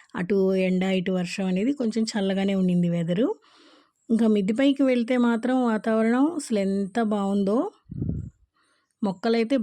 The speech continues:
భలే బాగున్నాయి అసలు. కనిపిస్తుందా మీకు దగ్గర నుంచి? అది దూరం నుంచే కొంచెం క్లియర్గా ఉన్నట్టుంది. దగ్గరికి జూమ్ చేస్తే సరిగా, అంత సరిగా ఏమీ కనిపిస్తున్నట్టు అనిపించలేదన్నమాట నాకు. కానీ క్లౌడీ క్లౌడీగా ఉంది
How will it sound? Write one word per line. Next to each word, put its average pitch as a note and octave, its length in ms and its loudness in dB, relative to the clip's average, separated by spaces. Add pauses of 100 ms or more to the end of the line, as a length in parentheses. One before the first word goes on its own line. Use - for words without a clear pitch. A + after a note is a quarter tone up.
భలే F#3+ 360 0
బాగున్నాయి G#3 520 0
అసలు. F#3+ 340 -4
కనిపిస్తుందా C#4 680 0
మీకు G3 200 0
దగ్గర F3+ 320 -2
నుంచి? G3+ 380 -2 (760)
అది G3+ 140 0
దూరం G3 380 2
నుంచే A3+ 360 2 (260)
కొంచెం A3 320 -2
క్లియర్గా G#3 400 0
ఉన్నట్టుంది. F#3+ 480 0 (100)
దగ్గరికి F#3 340 -2
జూమ్ G#3+ 300 2
చేస్తే G#3+ 340 -2 (540)
సరిగా, F#3 400 -2
అంత F#3 440 -2
సరిగా G3+ 360 -2
ఏమీ G#3 260 0 (560)
కనిపిస్తున్నట్టు F#3+ 800 -4
అనిపించలేదన్నమాట F3+ 1040 -2
నాకు. E3 320 -4 (640)
కానీ C4+ 260 2 (320)
క్లౌడీ A3 320 2
క్లౌడీగా A#3+ 500 2
ఉంది G3+ 240 2